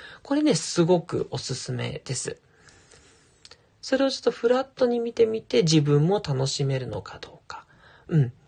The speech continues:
こういう感じで、特にまあ親しい人とか、自分の気の合いそうな人とかはいいような気がしますね。そういう人がどういうことにハマってるのかなっ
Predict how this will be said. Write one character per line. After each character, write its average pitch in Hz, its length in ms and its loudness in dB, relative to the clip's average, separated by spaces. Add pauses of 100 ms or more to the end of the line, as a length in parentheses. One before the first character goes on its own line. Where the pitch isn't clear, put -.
(160)
こ 302 180 2
う 311 60 2
い 311 100 4
う 302 80 0
感 285 280 -2
じ 277 120 -14
で、 311 300 -2 (800)
特 359 220 0
に 240 120 2
ま 165 100 2
あ - 40 2
親 151 280 -6
し 302 300 -8
い 214 40 -8
人 151 240 -2
と 110 140 -6
か、 123 440 -6 (420)
自 160 140 -2
分 233 120 0
の 294 100 0
気 - 260 -4
の 370 160 2
合 381 80 4
い 381 60 6
そ 392 180 0
う 311 40 0
な 208 60 -2
人 147 220 -2
と 147 120 -4
か 139 100 -2
は - 240 -4
い 180 260 6
い 120 100 -2
よ 123 120 4
う 113 40 -2
な - 100 -6
気 - 140 -6
が 92 100 -6
し - 160 -8
ま 101 80 -12
す - 160 -10
ね。 247 140 -2 (360)
そ 330 220 -4
う 339 60 0
い 349 160 2
う - 20 0
人 330 220 -2
が 240 140 4
ど 156 220 6
う 185 60 4
い 202 60 4
う 220 80 2
こ 254 160 0
と 269 100 0
に 269 120 2
ハ 127 140 -2
マ 127 120 0
っ - 100 -6
て 156 140 -2
る 139 100 -2
の - 100 -6
か - 180 -14
な - 100 -18
っ - 20 -16